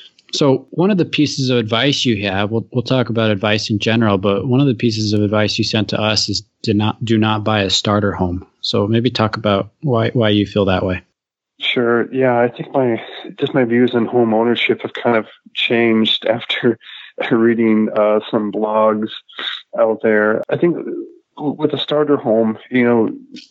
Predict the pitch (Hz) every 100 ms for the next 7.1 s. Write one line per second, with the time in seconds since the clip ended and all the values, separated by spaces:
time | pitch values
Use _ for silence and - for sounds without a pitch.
0 | - - 127 123 143 147 139 131 117 -
1 | - 127 - 123 117 117 120 104 - -
2 | 113 107 104 107 104 107 107 104 - 101
3 | 95 101 107 - - - - - _ _
4 | 120 113 110 107 - - 113 110 120 120
5 | 123 107 113 113 123 101 107 104 107 107
6 | 101 107 127 135 131 120 107 - 113 107
7 | 104